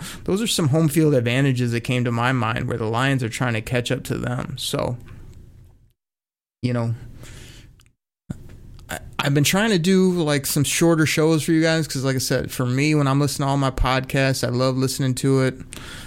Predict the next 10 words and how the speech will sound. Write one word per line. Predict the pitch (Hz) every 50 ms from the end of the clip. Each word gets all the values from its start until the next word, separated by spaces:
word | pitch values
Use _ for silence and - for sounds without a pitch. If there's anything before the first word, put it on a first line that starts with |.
| - - - - - -
uh, | - - 110 - - - - - - - - - -
you | - 123 117
know, | 113 -
in | - 139 135
the | 139
car, | 135 139 - 147 139 139 139 139 135 135 135 135 135 127 120 - - - - - - - - -
while | - 131 131 135
I'm | 135 139
working | 143 143 139 160 143 139
out, | 139 135 135 135 135 135 -